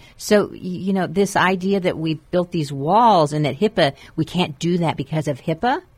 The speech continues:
you know, is just not true. And so I encourage all of you, if you run into the brick wall of hipaa when you're visiting, you know, a physician with your loved one, uh, do what Carol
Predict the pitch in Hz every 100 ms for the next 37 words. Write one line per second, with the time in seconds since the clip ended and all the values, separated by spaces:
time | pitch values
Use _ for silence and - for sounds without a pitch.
0 | _ _ _ _ 190 175 - 175 - -
1 | 233 220 185 139 - - 165 139 127 160
2 | 156 185 170 175 180 202 190 180 - -
3 | - - 196 233 254 226 190 175 160 165
4 | 185 170 151 185 208 208 - 190 156 160
5 | 151 147 165 170 165 147 147 147 131 165
6 | 160 143 147 147 147 147 147 151 160 156
7 | 156 - - - - 151 143 143 147 170
8 | 143 151 175 160 151 156 151 160 165 147
9 | 139 139 139 135 156 - - - 165 160
10 | 156 - 147 127 170 220 233 - 226 240
11 | 202